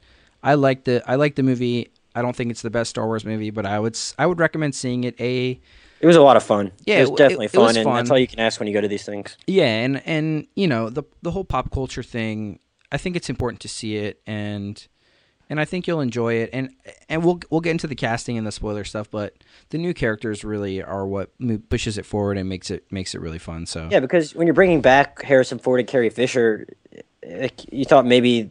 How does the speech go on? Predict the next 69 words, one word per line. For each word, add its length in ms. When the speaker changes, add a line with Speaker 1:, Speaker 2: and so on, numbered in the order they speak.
Speaker 2:
even 340
if 120
they 140
are, 180
in, 380
you 180
c-, 160
I 80
think 160
we 60
all 120
kinda 180
knew, 140
even 180
though 80
they 140
kept 200
the 60
spoilers 460
under 180
wraps 300
going 240
in 200
really 260
well, 380
I 200
think 120
we 60
kinda 220
knew 240
that, 220
like, 200
the 100
other 140
people 220
were 80
gonna 140
be 120
new, 320
but 100
you 100
di-, 140
the, 300
the 100
other 160
people 180
were 120
gonna 120
be 60
the 100
focus, 440
and 80
they 80
were 80
gonna 140
be 200
more 240
in 80
supporting 360
roles. 300
But 120
they 140
could 120
have 80
easily 320
just 240
stolen 300
the 80
show 480